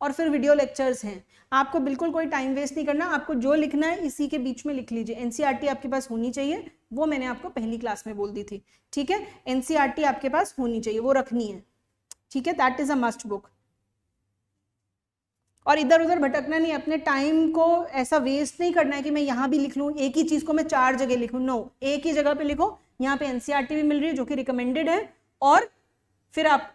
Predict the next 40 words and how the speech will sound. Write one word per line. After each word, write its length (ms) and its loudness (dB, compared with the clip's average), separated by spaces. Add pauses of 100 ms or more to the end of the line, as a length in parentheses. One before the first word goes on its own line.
नोट्स 340 0
जो 100 2
लिखने, 300 0
लेक्चर 380 -2
से 120 -4
जो 180 -2
नोट्स 280 -2
आपको 200 -4
मिल 140 0
रहे 140 -2
हैं, 80 -6
इसमें 220 -6
सब 140 0
बात 260 -2
लिखी 240 -2
हुई 160 4
है। 200 -2 (140)
आपको 260 0
जहाँ 280 -2
पे 120 -6
जो 160 0
बात 220 2
इस 100 -2
बुक 220 -4
में 100 0
ना 200 -2
समझ 280 -2
में 120 0
आ 80 2
रही 120 0
हो 80 -2
एनसीईआरटी 480 -2
में, 120 2 (220)
वो 140 0
यहाँ 260 -2
अपनी 160 -8
पेंसिल 300 -6
से 100 -6
लिख 220 -6
लो, 200 -8